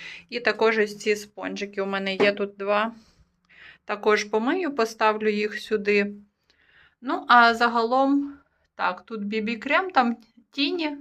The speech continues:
взагалі, <laughs> можливо, там раз на рік ними користуюся, але лежать про всяк випадок. Що тут залишила? Помаду. Це така мега червона, також нею дуже рідко користуюся, але також лишила.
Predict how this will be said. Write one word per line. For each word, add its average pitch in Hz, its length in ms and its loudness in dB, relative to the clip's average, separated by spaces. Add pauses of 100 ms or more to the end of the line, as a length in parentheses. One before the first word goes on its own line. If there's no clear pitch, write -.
взагалі, 240 460 0 (280)
<laughs> - 260 -16
можливо, 226 340 2
там 202 360 0
раз 226 340 6
на 220 160 4
рік 214 240 0
ними 202 280 4
користуюся, 220 680 2
але 220 220 4
лежать 226 460 2
про - 120 -16
всяк - 360 -8
випадок. 247 540 -4 (560)
Що - 260 0
тут 226 280 -2
залишила? 185 880 2
Помаду. 226 840 2
Це 202 140 -10
така 196 560 2
мега 202 400 4
червона, 226 840 4
також 202 520 2
нею 190 300 -4
дуже 190 360 -2
рідко 262 320 -6
користуюся, 285 760 -2
але 214 260 -2
також - 420 -4
лишила. 285 600 -4